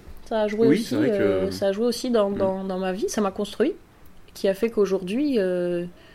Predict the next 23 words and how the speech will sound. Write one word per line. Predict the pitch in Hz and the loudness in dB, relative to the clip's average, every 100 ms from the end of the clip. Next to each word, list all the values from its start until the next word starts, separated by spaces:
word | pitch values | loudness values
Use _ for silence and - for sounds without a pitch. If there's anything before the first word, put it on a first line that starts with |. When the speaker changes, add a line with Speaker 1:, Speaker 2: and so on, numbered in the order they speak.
| - - - - - - - | -20 -20 -20 -20 -20 -12 -4
Speaker 1:
j'ai | 180 185 185 180 | 0 2 4 4
un | 170 165 | 2 -2
bonheur | 165 220 226 220 | 4 6 6 4
immense, | 247 240 240 262 - - - - - - - - - | 4 4 4 0 -6 -8 -10 -16 -20 -20 -20 -12 -4
alors | 190 196 | -2 -2
pas | - 262 | 4 6
à | 208 | 6
être | 190 185 | 4 -4
entre | - 180 | -8 -10
filles, | - 254 | -6 -4
hein, | 202 208 | -4 -6
surtout | - - 190 | -10 -10 -8
pas, | 160 226 - - - | -8 -10 -16 -20 -20
surtout | - - - | -18 -16 -14
pas, | - - 240 | -12 -12 -12
parce | - | -16
que | - - - - 180 - - - - - - - - - - - - - - - - | -14 -14 -14 -16 -18 -20 -20 -20 -20 -20 -20 -20 -20 -20 -20 -20 -20 -20 -20 -20 -10
radicalement | - 185 185 190 190 | -4 -4 -2 -4 -4
changer, | 190 185 180 190 | -6 -6 -6 -6
ça | 175 | -8
serait | - 170 165 | -12 -14 -12
aussi | 165 - | -10 -8
idiot, | 180 202 | -6 -6